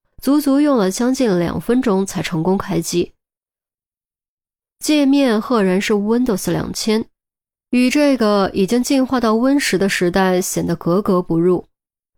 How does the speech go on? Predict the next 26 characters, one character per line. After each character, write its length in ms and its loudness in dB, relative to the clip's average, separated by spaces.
看 180 0
着 80 2
这 160 0
熟 300 0
悉 160 -2
又 140 2
陌 260 2
生 160 -2
的 80 2
系 200 -2
统 200 -2
界 220 0
面， 260 0
于 120 2
西 180 2
有 200 2
种 260 2
回 160 -2
到 140 0
小 180 -6
学 240 -2
时 200 -2
代 100 -2
的 100 -4
感 220 -2
觉。 320 -2